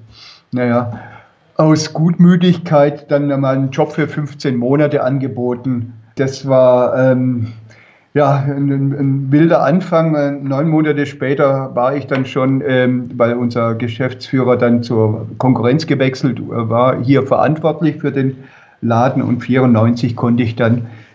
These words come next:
die Firma übernehmen. Ähm, ja, und natürlich, wie, wie es am Anfang halt ist, man hat kein Geld, äh, eigentlich um eine Firma zu übernehmen. Gott sei Dank gibt's dann hier so Strukturen,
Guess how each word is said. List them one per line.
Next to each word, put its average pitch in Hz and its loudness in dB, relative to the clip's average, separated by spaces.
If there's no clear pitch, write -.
die 127 4
Firma 127 2
übernehmen. 117 4
Ähm, 123 2
ja, 147 4
und 151 -2
natürlich, 151 2
wie, 147 -2
wie 147 0
es 147 -6
am 139 0
Anfang 151 0
halt 120 -2
ist, - -4
man 120 0
hat - -2
kein 113 -4
Geld, 127 -2
äh, 151 -4
eigentlich 151 0
um 135 -2
eine 123 -2
Firma 160 0
zu 165 -4
übernehmen. 139 0
Gott 131 -8
sei 127 -2
Dank 117 -2
gibt's - -6
dann 127 -2
hier 120 0
so 127 -2
Strukturen, 151 0